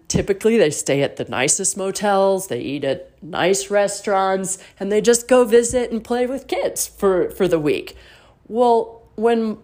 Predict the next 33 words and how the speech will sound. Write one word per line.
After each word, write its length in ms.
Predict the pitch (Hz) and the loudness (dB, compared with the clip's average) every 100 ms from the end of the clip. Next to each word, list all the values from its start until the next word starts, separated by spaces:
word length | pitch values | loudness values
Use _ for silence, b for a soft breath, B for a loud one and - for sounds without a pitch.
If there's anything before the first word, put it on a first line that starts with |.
| - | -18
this 340 | 175 202 220 | -2 2 2
intern 480 | - 285 240 240 202 | 2 0 0 0 2
that 180 | 180 - | 0 -2
came, 640 | 233 233 175 180 294 - - | 0 0 2 0 -4 -8 -10
came 280 | - 208 220 | 0 2 2
to 120 | 208 196 | 0 0
me, 640 | 247 294 117 147 226 - _ _ _ _ | 2 4 2 -2 -4 -8 _ _ _ _
and 160 | 185 185 | -2 0
that 200 | 208 226 | 2 2
is 100 | 180 | 2
the 140 | 202 | 4
only 320 | 226 277 294 | 4 2 -2
experience 760 | 208 - - 240 214 170 - - | -2 -4 -2 0 0 -2 -2 -2
that 220 | 175 - | -2 -2
she 460 | - 233 214 196 - - | -4 -4 -4 -8 -14 -6
knew, 600 | 185 294 160 107 156 247 B B B B B B - | 0 2 2 2 0 -2 B B B B B B -10
she's 380 | - 247 240 - | -4 -2 -2 0
thinking 400 | 330 330 226 208 | 0 2 0 2
that 140 | 175 | 0
when 160 | 208 208 | 0 0
she 180 | 226 | -4
comes 320 | 190 220 202 - | -2 -2 -2 -2
to 140 | 220 | -2
me, 500 | 240 339 185 160 196 - | 0 2 2 0 0 0
it's 180 | 226 | 0
gonna 260 | - 233 262 | 0 -2 0
look 320 | 247 170 170 | 2 2 2
like 240 | 185 175 - | 0 0 0
the 80 | |
experience 680 | 233 233 - 147 147 151 170 | 0 0 -2 -2 -2 -4 -2
that 180 | 196 180 | 0 0
she 240 | - 247 | 0 -4
knew. 400 | 247 330 151 78 | 0 0 0 -2